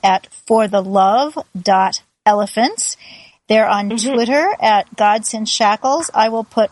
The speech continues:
Speaker 1: all of this as well as a Vimeo link to the thirty-second trailer of Gods in Shackles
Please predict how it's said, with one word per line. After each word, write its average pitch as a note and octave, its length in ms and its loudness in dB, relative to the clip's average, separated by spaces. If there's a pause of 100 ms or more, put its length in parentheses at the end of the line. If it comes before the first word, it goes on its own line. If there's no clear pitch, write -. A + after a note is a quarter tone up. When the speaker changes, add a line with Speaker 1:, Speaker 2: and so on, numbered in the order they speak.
Speaker 1:
all B3 240 2
of D#4 120 -6
this B3 280 -4
as G#3 180 -6
well A#3 380 -2
as G#3+ 220 -2
a G3 160 -4
Vimeo A#3 680 0
link A3 480 -2 (400)
to C#4+ 360 -2
the A#3+ 160 -4
thirty-second A3 840 -2
trailer C4 680 0
of F#3+ 240 -4
Gods F#3+ 360 -2
in F#3+ 140 -6
Shackles G3+ 680 -2